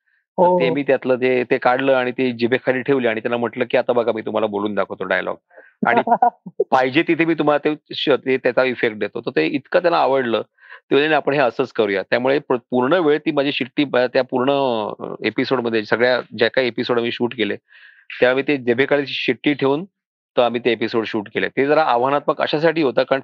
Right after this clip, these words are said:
Speaker 1: कुठल्या क्षणी ती बोलताना ती शिट्टी, अ, घशात जायची खूप शक्यता होती, आत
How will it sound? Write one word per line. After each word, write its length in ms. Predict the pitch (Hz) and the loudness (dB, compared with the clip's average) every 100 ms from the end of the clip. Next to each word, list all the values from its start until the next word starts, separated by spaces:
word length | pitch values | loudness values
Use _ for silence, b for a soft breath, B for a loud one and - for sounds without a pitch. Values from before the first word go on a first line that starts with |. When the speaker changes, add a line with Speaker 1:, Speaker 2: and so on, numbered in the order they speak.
| - | -4
Speaker 1:
कुठल्या 360 | 123 - 160 | -6 0 -2
क्षणी 240 | 156 151 147 | 0 -4 -2
ती 280 | 156 156 170 _ _ _ - | -2 -2 -4 _ _ _ -2
बोलताना 360 | 127 123 143 | 0 0 0
ती 140 | 135 - | 0 -2
शिट्टी, 540 | - 117 - 147 170 - _ _ - | -4 -4 0 0 -2 -8 _ _ -2
अ, 60 | 113 110 107 - - | 0 2 0 -4 -8
घशात 340 | 113 117 160 | -6 0 2
जायची 260 | 156 151 151 | 2 0 0
खूप 160 | - 139 | -2 0
शक्यता 400 | 120 - 107 95 | 0 0 -2 -2
होती, 260 | 90 - - _ _ _ _ | -4 -10 -20 _ _ _ _
आत 100 | - | -4